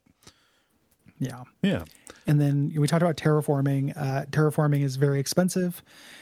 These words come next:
Speaker 1: Um, even just getting rid of trees
Speaker 2: Mm-hmm.
Speaker 1: and stuff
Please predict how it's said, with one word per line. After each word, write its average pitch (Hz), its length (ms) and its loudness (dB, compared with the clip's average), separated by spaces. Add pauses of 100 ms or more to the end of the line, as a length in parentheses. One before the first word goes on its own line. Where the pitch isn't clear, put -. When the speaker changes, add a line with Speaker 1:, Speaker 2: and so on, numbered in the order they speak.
(140)
Speaker 1:
Um, 135 360 2
even 170 240 4
just 143 120 -6
getting 143 220 2
rid 135 120 0
of 123 80 -4
trees 147 540 -4 (140)
Speaker 2:
Mm-hmm. 120 240 2 (260)
Speaker 1:
and 170 120 0
stuff 175 340 -4